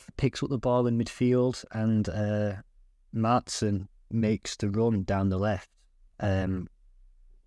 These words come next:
and yeah, they, they, it's a, it's a fairly risky pass, I suppose, but Sabitzer can attempt that through ball in between, you know, centre back and full back to play in Maatsen, who's running in there. But rather than going for that, he actually puts his foot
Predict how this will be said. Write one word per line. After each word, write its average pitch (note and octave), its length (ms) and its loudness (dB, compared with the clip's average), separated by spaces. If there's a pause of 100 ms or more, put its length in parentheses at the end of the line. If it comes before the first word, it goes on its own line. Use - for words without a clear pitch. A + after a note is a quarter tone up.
(260)
and G2+ 360 0
yeah, C3 160 4
they, G2+ 120 -2
they, F2+ 360 -2
it's A#2+ 320 -4
a, B2 100 2 (120)
it's E3 140 -4
a F#2+ 60 -6
fairly G#2+ 360 0
risky G2 320 -4
pass, - 280 -4
I A2 40 -4
suppose, A#2+ 300 0
but - 120 -6
Sabitzer G#2+ 420 -2
can B2 480 0 (800)
attempt A#2 380 0
that A2 180 -2
through B2 320 2
ball B2+ 360 4
in A2+ 200 0
between, G#2 500 0
you A2+ 80 0
know, G2+ 60 -2
centre G#2 340 -2
back G2+ 220 -6
and G#2+ 120 2
full A2 240 0
back G2+ 220 -4
to - 80 -8
play G#2 380 0
in G2 180 -2 (240)
Maatsen, G#2 420 -2
who's G2+ 140 -4
running G2 200 -2
in A2 160 2
there. F#2+ 100 0
But F#2+ 160 -6
rather A#2+ 340 2
than A2 180 0
going A#2+ 260 4
for - 160 -10
that, - 260 -2
he G#2 140 -2
actually - 240 -6
puts - 220 -4
his A2+ 120 -2
foot - 240 -6